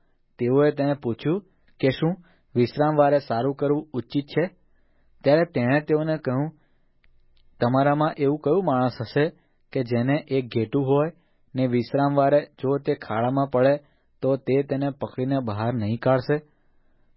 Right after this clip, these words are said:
તો માણસ ઘેટા કરતાં કેટલું ઉત્તમ છે. એ માટે વિશ્રામવારે સારું કરવું ઉચિત છે."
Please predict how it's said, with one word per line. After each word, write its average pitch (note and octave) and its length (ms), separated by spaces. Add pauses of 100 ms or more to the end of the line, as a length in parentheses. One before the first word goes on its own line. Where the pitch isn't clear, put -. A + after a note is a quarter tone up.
તો D3+ 120
માણસ B2 380 (460)
ઘેટા A2 340
કરતાં D3 380
કેટલું D3+ 520 (100)
ઉત્તમ C#3 380
છે. A#2 240 (680)
એ A2+ 100
માટે C3 420 (540)
વિશ્રામવારે C#3 720
સારું C3+ 400
કરવું C#3 380
ઉચિત E3+ 300
છે." A#2 280